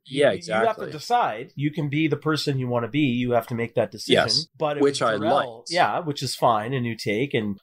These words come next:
Speaker 2: you know, he's leaving it up to his son to make the right choice. And he believed that his son would make the right choice.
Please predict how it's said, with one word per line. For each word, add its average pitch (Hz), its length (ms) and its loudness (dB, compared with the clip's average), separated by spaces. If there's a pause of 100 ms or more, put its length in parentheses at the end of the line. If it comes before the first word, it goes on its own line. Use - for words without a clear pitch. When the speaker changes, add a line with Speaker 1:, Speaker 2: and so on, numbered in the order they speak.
Speaker 2:
you 120 240 -4
know, 110 260 0
he's 127 280 -2
leaving 139 340 2
it 120 100 0
up 110 120 -2
to - 80 -8
his 107 120 -6
son 120 180 2
to 104 60 0
make 104 180 -2
the 101 100 -8
right 139 240 0
choice. 110 340 -2
And 113 100 -2
he 113 120 -4
believed 135 500 -2
that 117 120 0
his 110 120 -8
son 117 180 -4
would 107 120 -6
make 101 180 -6
the 101 80 -6
right 92 200 -4
choice. 104 400 -6